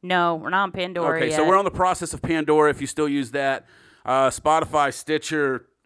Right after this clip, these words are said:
Speaker 2: good Lord.
Speaker 1: Yeah.
Speaker 2: Everything. Go to the website and check it out. There's two,
Speaker 1: Yeah.
Speaker 2: there's honestly, I don't even remember all of 'em. Uh, Podbean, that's the one we always promote because they host us and distribute our stuff, and we love Podbean.
Speaker 1: Mm-hmm.
Speaker 2: Um, and of course, the videos are up on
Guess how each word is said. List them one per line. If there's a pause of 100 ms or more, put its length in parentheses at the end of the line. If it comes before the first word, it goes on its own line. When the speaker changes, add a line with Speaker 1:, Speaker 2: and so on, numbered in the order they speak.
(920)
Speaker 2:
good
Lord.
Speaker 1:
Yeah.
Speaker 2:
Everything.
Go
to
the
website
and
check
it
out.
There's
two,
Speaker 1:
Yeah.
Speaker 2:
there's
honestly,
I
don't
even
remember
all
of
'em. (360)
Uh,
Podbean,
that's
the
one
we
always
promote
because
they
host
us
and
distribute
our
stuff,
and
we
love
Podbean. (120)
Speaker 1:
Mm-hmm.
Speaker 2:
Um, (360)
and
of
course,
the
videos
are
up
on